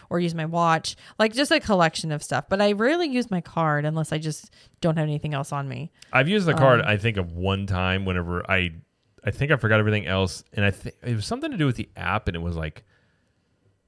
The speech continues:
Speaker 2: updating. Or, anyways, I couldn't use the app or if my phone to do it, and I just, I had my A P card on me, so it worked. So I keep it, I mean, obviously, you keep it in there to show for, like, discounts and stuff, so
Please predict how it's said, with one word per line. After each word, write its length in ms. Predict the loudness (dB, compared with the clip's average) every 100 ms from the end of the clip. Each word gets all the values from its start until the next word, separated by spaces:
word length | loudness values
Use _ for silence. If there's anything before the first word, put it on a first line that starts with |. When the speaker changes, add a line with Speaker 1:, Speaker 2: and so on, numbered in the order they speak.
| _
Speaker 2:
updating. 600 | -4 -2 -2 -2 0 -2 0
Or, 40 | 0
anyways, 500 | 2 2 2 2 2
I 80 | 0
couldn't 360 | 4 4 4
use 680 | 0 2 2 2 -2 -8 -16 -6
the 180 | -6 -6 -4
app 300 | 0 0 -2 -8 -4
or 180 | -4
if 280 | -2 -4 -8
my 200 | -8 -8
phone 220 | -4 -2
to 60 | -2
do 260 | 0 2 2
it, 120 | 0
and 80 | -2
I 60 | -2
just, 240 | -4 -8 _ -8
I 120 | -6
had 180 | -4 -6
my 80 |
A 120 | -8 -10
P 120 | -10
card 240 | -12 -14
on 120 | -14 -16
me, 160 | -18 -18
so 120 | -10 -8
it 80 |
worked. 320 | -8 -14 -14 -14
So 120 | -2
I 120 | 2
keep 220 | 2 0 0
it, 60 |
I 20 |
mean, 160 | 2 2
obviously, 320 | 2 2 0
you 220 | -4 -4
keep 160 | -8 -6
it 60 | -6
in 80 | -6
there 100 | -8
to 80 |
show 300 | -8 -6 -6
for, 120 | -6 -10
like, 160 | -10
discounts 480 | -12 -12 -12 -14 -16
and 80 | -18
stuff, 300 | -14 -14 -14
so 260 | -14 -14